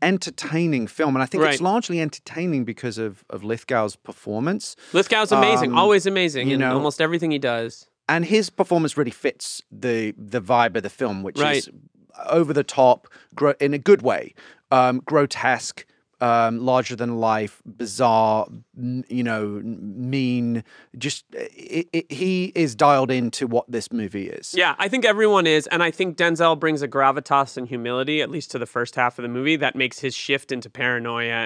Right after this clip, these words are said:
Speaker 2: and, uh, fear and, uh, all these things, like, so powerful and palpable in the second half of the movie. Let's talk about,
Speaker 1: Yeah, let's
Speaker 2: let's
Speaker 1: talk
Speaker 2: talk
Speaker 1: about,
Speaker 2: about
Speaker 1: so the
Speaker 2: category
Speaker 1: hero.
Speaker 2: two, the
Speaker 1: Yeah.
Speaker 2: tenant number two,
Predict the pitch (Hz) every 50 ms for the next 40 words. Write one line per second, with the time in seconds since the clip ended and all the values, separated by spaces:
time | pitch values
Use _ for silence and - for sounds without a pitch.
0 | 104 117 117 107 107 - _ _ - - - - - _ _ _ _ _ - 123
1 | 127 - - - 170 180 170 160 151 143 139 131 - - 131 127 120 120 117 113
2 | - - - 127 120 120 113 - 131 135 131 131 - 143 131 - 123 - - -
3 | - - 143 127 123 123 127 143 143 135 - - 135 120 120 120 131 135 131 -
4 | 180 165 139 127 120 - - 113 120 123 190 196 220 320 349 320 226 151 135 -
5 | - 147 131 139 135 143 131 127 131 127 120 117 120 123 127 151 170 175 - -
6 | - - - - - 226 240 - 330 330 - 339 269 120 113 - - _ - 208
7 | 233 127 101 131 165 202 214 196 233 208 202 185 - - - - 190 185 170 190
8 | 175 214 226 233 185 147 240 220 196 202 208 254 240 180 143 113 208 196 143 110
9 | 101 196 196 196 170 185 180 175 170 160 - 220 202 160 135 127 135 139